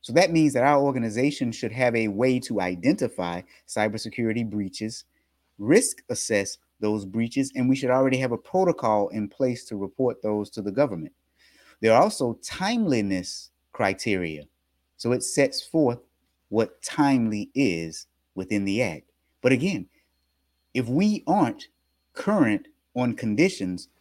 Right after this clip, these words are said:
we as internal auditors will not be able to help our organizations out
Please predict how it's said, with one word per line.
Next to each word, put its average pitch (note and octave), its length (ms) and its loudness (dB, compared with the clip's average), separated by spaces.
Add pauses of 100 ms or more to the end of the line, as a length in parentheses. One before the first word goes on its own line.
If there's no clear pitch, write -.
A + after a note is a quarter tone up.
we B2 460 0
as A2 160 0
internal G#2+ 400 0
auditors G2 400 2
will F2+ 140 -4
not A#2 380 0
be A2+ 160 0
able G#2+ 320 0
to G2 340 -8
help C3 260 2 (300)
our G2 160 -2
organizations G2+ 880 -2
out G2+ 260 -2